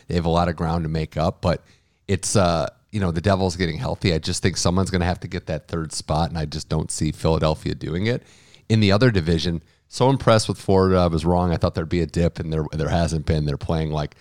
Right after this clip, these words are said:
a bunch of bullies out there. Toronto has had this, like, weird up and down season where it's not boding well for playoff <laughs> success, to be my opinion.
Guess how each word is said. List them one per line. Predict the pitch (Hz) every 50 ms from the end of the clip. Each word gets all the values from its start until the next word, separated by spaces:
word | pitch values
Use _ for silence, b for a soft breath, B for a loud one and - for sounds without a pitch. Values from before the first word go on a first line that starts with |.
| B B B B
a | -
bunch | 76 92 87 - -
of | - -
bullies | - 82 85 80 78 - -
out | 73 69 69 -
there. | 76 78 76 71 - b b b b b b b b b -
Toronto | - 208 92 87 90 107 131 147 135 117 98 92
has | 92 87 -
had | - - 90 90 90 82 76
this, | 90 87 - - -
like, | 82 78 78 -
weird | - 82 85 87 92 90
up | 85 85 - -
and | 80 -
down | - 90 87 85 78
season | - - - 80 85 80 92 95 90 82
where | 78 78 78
it's | 73 - - - -
not | 82 85 80 - 85
boding | 90 85 85 80 71
well | 76 80 82
for | 78 - -
playoff | 71 - - 76 85 87 82 - -
<laughs> |
success, | - - 104 - - - 104 101 104 - - _ _
to | -
be | - 82
my | 76 76 - - 82 82
opinion. | 87 - - 107 113 123 127 139 147